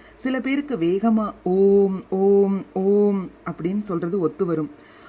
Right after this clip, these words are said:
ஒன்றின் மீது ஒன்று தொத்திக் கொள்வது மாதிரி மற்றவங்களுக்கு மெதுவா சொல்வது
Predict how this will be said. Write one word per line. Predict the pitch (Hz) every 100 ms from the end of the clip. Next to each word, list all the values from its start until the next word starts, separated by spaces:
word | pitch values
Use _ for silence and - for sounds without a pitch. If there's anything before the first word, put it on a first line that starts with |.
| -
ஒன்றின் | 226 247 285 269
மீது | 262 254
ஒன்று | 226 196 196 190 185 -
தொத்திக் | 208 196 247 240
கொள்வது | 196 175 170
மாதிரி | 170 170 202 202 180 - - -
மற்றவங்களுக்கு | 190 190 247 226 190 170 165 160 160 - - 165
மெதுவா | 165 180 233 247
சொல்வது | 214 180 151 151